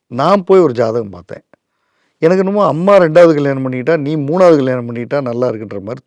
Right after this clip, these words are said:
தோணுது." அப்படின்னு ஒரு ஜாதகக்காரன் சொன்னா, நீ பண்ணிக்குவியா? சொல்லல யாரும் அப்படி. சொன்னா பண்ணிக்குவியா?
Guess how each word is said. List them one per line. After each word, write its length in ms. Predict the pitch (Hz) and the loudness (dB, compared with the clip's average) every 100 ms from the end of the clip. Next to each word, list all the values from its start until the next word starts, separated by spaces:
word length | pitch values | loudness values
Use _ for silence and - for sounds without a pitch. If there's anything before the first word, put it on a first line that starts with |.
| 113 | -12
தோணுது." 280 | 113 95 - _ _ _ _ _ _ _ _ _ _ _ _ _ _ _ _ _ _ _ _ _ _ _ _ _ _ _ _ _ - | -12 -16 -20 _ _ _ _ _ _ _ _ _ _ _ _ _ _ _ _ _ _ _ _ _ _ _ _ _ _ _ _ _ -10
அப்படின்னு 400 | 120 135 156 185 | -8 -4 -2 0
ஒரு 120 | 135 | -2
ஜாதகக்காரன் 640 | 117 127 135 120 113 104 | 2 2 2 0 -4 -6
சொன்னா, 440 | 95 101 98 85 - _ _ | -10 -12 -12 -12 -18 _ _
நீ 100 | - | -14
பண்ணிக்குவியா? 520 | 113 110 104 98 85 87 _ _ _ _ _ _ _ _ _ - | -10 -10 -10 -10 -12 -14 _ _ _ _ _ _ _ _ _ -8
சொல்லல 340 | 123 139 175 | 0 2 4
யாரும் 180 | 117 107 | 2 -4
அப்படி. 220 | 90 - - _ _ _ _ | -10 -16 -20 _ _ _ _
சொன்னா 320 | _ - 127 123 | _ -8 -6 -6
பண்ணிக்குவியா? 460 | 107 - - 76 | -8 -12 -12 -12